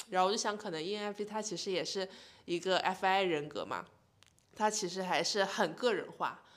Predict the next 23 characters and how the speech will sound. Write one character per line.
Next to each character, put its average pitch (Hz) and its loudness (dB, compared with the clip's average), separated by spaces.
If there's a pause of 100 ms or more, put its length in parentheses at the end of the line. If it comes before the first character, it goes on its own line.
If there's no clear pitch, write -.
(140)
就 208 -2
他 220 4
不 220 2
会 214 2
说 190 0
框 214 2
死 185 0
说 170 0 (200)
像 190 8
我 151 4
一 160 0
样 175 4
可 170 -6
能 147 -4
会 175 0
贴 175 -2
标 175 2
签 175 -4
说 170 -4
：“哎， 160 0
我 156 0
这 202 -4
个 160 2